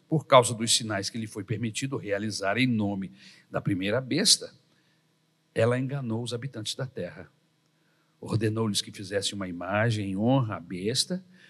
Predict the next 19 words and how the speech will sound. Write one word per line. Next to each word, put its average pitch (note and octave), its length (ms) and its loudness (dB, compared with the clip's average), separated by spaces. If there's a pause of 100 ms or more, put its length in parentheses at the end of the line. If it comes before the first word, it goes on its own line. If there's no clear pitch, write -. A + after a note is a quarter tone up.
(200)
que A#2 100 -4
fora B2+ 280 2
ferida A2 540 -6
pela G2+ 260 -4
espada A#2 720 -6 (160)
e, B2 80 -8
contudo, B2 400 -10
revivera. D3 640 0 (580)
Foi-lhe E3 320 6
dado B2+ 280 -2
poder A#2 480 -4
para G#2+ 220 0
dar G2 280 -10
fôlego C#3+ 640 6
à A2+ 60 2
imagem A2+ 560 0
da A#2+ 100 -4
primeira G#2+ 380 -6
besta, G2 560 -4